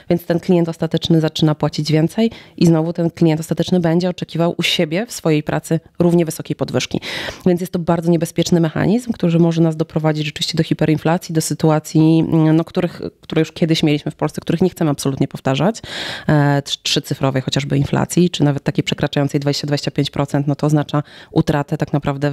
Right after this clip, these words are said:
wartości jednej czwartej naszych zasobów, e, w ciągu roku. E, więc, ym, no, podwyżka inflacyjna jest rzeczą bardzo groźną, bardzo niebezpieczną.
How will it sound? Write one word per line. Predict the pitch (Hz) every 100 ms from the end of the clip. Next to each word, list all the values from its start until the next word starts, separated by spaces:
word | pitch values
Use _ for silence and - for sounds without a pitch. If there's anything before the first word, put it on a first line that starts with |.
| 143
wartości | 147 143 - 139 - 147 -
jednej | 160 151 151
czwartej | - 160 165 131
naszych | 123 135
zasobów, | 131 - 131 - - - - - -
e, | - 143 139
w | -
ciągu | 151 151 151
roku. | 131 - 202 226 _ -
E, | 156 151 151 151
więc, | 151 151 156 -
ym, | 156 151 151 151 151 151 151 - -
no, | 151
podwyżka | 160 175 - 185
inflacyjna | - 175 - 170 156
jest | 151 151
rzeczą | 151 156 143
bardzo | 143 165
groźną, | 156 139 139 - - -
bardzo | - 147
niebezpieczną. | 160 156 151 - 143 - 226